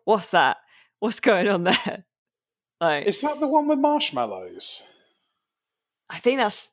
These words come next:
Speaker 1: that you take a sweet potato and then you
Speaker 2: Oh,
Speaker 1: put
Speaker 2: that,
Speaker 1: more
Speaker 2: yes.
Speaker 1: sugar on it. <laughs>
Speaker 2: The green bean casserole, I've had that. Isn't it just some beans?
Speaker 1: I feel like a casserole in America, and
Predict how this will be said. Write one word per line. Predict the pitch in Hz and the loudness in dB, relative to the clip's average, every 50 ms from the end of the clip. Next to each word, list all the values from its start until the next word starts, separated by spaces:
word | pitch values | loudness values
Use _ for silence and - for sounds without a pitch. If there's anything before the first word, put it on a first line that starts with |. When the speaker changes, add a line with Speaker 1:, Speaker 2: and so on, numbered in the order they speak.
| _ - | _ 0
Speaker 1:
that | 185 170 131 - - | 2 2 0 -2 -6
you | - 190 196 | -6 -4 -2
take | - 220 240 254 - - | 2 4 4 4 2 0
a | 214 | -4
sweet | - - 233 240 220 180 | -2 0 0 0 0 -2
potato | - 190 - 160 131 139 147 - - 139 139 147 160 180 - - | -6 -4 0 0 0 0 0 -2 -4 -4 -2 -2 -4 -6 -6 -4
and | 165 165 | -2 -2
then | 160 165 | -2 -2
you | 165 160 | -2 -2
Speaker 2:
Oh, | - | 0
Speaker 1:
put | 143 139 - | 0 0 2
Speaker 2:
that, | 165 170 | 0 0
Speaker 1:
more | 180 190 202 202 190 196 | 2 4 4 4 2 2
Speaker 2:
yes. | 196 - - | -2 -2 0
Speaker 1:
sugar | 220 180 - 175 175 185 | 0 0 2 2 2 2
on | 185 160 | 4 2
it. | 147 139 - - - | 2 2 2 2 2
<laughs> | 156 - - - - - - _ _ _ _ _ _ _ _ _ _ _ _ _ _ _ _ _ _ _ _ _ _ _ _ - | 2 0 -4 -16 -20 -20 -20 _ _ _ _ _ _ _ _ _ _ _ _ _ _ _ _ _ _ _ _ _ _ _ _ -10
Speaker 2:
The | 143 | -10
green | 135 - 180 208 247 233 208 | -2 2 2 4 4 2 2
bean | - 214 214 226 220 208 202 196 | 2 2 2 4 2 0 -2 -4
casserole, | - - 131 110 - - - 117 110 110 110 - 135 | -6 -8 -10 -8 -8 -8 -6 -6 -6 -6 -4 -4 -4
I've | 151 - | -4 -2
had | - 233 233 220 - - | 0 2 0 2 0 -4
that. | 101 95 104 - - - - | -6 -6 -8 -8 -12 -10 -8
Isn't | - 165 190 226 262 | -6 -4 -4 -4 -6
it | 233 - | -6 -4
just | - - - - - | -2 0 0 0 0
some | - 214 214 | -2 0 0
beans? | 190 247 247 208 127 107 95 90 - _ - - - - - - - _ _ _ _ _ _ _ _ _ - | 2 2 2 0 -2 -4 -8 -12 -18 _ -10 -8 -8 -6 -8 -10 -14 _ _ _ _ _ _ _ _ _ -2
Speaker 1:
I | 226 247 | 0 0
feel | 240 - 330 339 349 349 | 0 0 0 2 4 4
like | 330 320 - | 2 2 0
a | 285 | -4
casserole | 262 269 262 262 254 - - 247 240 233 | -2 -2 -2 -2 -2 -2 0 2 4 4
in | 226 226 220 | 4 4 2
America, | 220 220 214 214 214 220 - - 170 - - - | 2 0 0 2 0 0 -2 -2 -4 -2 -2 -2
and | 165 170 170 - | -4 -4 -4 -6